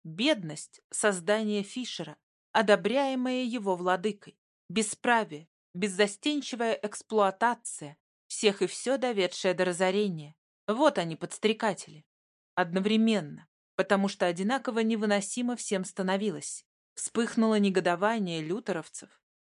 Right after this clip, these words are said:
против бесцеремонного попирания божеских и человеческих законов, и начали думать они, как им отстоять себя. И за эту драму сидят теперь они перед вами.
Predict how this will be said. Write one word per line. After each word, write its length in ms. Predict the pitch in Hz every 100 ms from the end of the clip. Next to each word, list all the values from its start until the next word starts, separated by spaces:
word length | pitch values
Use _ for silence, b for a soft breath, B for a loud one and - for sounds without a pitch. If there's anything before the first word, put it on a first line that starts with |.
| _
против 340 | 214 220 220 185
бесцеремонного 960 | 196 202 - 202 196 226 262 220 185
попирания 720 | 190 180 185 196 254 202 170
божеских 680 | 156 214 240 175 - 165 160 -
и 100 | 226
человеческих 760 | 220 190 196 214 202 - 202
законов, 580 | 180 190 - 208 165 131 _ _ _
и 60 | 240
начали 380 | 330 302 254 214
думать 440 | 175 302 269 214
они, 360 | 185 170 160 - -
как 240 | 196 196
им 100 | 233
отстоять 480 | 220 - 208 156 -
себя. 440 | - 165 175 147 _ _ _ _
И 60 | 208
за 100 | 233
эту 180 | 330 269
драму 400 | 202 208 262 277
сидят 440 | - 226 175 175
теперь 280 | - 202 240
они 220 | 226 170
перед 260 | 170 170 180
вами. 400 | 175 147 147